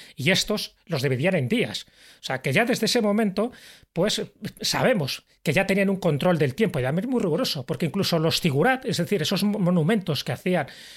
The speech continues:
en Babilonia, los zigurat, incluso antes de los babilónicos,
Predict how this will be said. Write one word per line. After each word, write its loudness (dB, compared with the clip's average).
en -4
Babilonia, 0
los -8
zigurat, 0
incluso -12
antes -4
de -4
los 0
babilónicos, 0